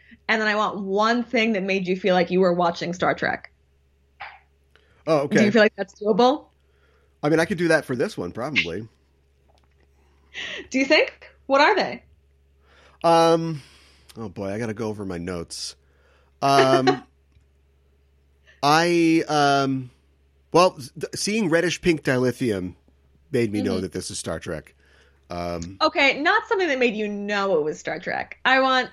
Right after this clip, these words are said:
Speaker 1: I want something that made you feel in your heart like you were watching Star Trek. Does that
Speaker 2: oh,
Speaker 1: make
Speaker 2: okay.
Speaker 1: sense?
Speaker 2: Yeah, it makes sense, but I would probably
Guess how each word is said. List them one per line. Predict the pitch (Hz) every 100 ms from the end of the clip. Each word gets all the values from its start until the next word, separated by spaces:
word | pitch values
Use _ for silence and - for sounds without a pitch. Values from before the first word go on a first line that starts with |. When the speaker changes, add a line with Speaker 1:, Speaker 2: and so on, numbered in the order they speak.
| -
Speaker 1:
I | 262 277
want | 294 294 - -
something | - 262 247 247 240
that | 196
made | 220 220
you | 208
feel | 214 - _ 254 254 247 240
in | - 214 220
your | 208 202
heart | 202 196 190 -
like | - 196 185
you | 196
were | 190
watching | 185 175 151
Star | 180 143
Trek. | - - - - - - -
Does | 226
that | 277
Speaker 2:
oh, |
Speaker 1:
make | 277 277
Speaker 2:
okay. | - 113
Speaker 1:
sense? | 113 _ _ _
Speaker 2:
Yeah, | 202 196
it | 196
makes | 285 -
sense, | - 247 -
but | - 160
I | 165
would | 151 151
probably | 190 202 196 160 151 139 131